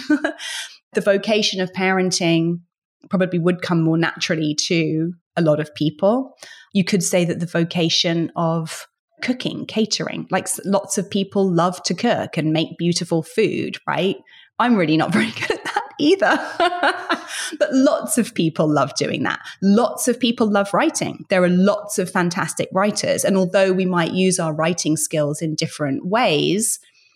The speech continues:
there are many people who would relate to, "Yes, writing is part of my vocation." So there are certain kind of human skills. Speaking,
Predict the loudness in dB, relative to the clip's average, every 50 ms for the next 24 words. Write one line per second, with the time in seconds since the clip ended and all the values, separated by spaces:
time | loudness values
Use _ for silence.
0 | _ _ _ _ _ _ _ 0 2 4 4 4 4 4 4 2 2 0 2 0
1 | 0 0 0 -2 -2 2 4 4 4 4 2 0 0 2 2 2 2 0 0 -2
2 | 0 0 2 2 2 2 2 0 0 0 -2 -6 -8 -10 -12 _ -14 -10 -10 -2
3 | 0 2 2 2 0 0 0 0 0 0 -2 -4 -4 -4 -2 -4 -4 -4 -6 -6
4 | -4 -6 -6 -6 -6 -8 -6 -4 -4 -4 -4 -4 -8 -12 -12 _ -6 -4 -2 0
5 | 2 2 2 0 -2 0 0 0 2 2 0 -2 -4 -2 -2 -4 -4 -4 -8 _
6 | _ _ -20 -20 _ -4 0 2 2 2 2 2 0 0 0 0 -2 -2 0 0
7 | 0 2 0 0 -2 -2 -2 -2 -2 -2 -4 -2 0 2 0 0 0 -4 -6 -6
8 | -6 -10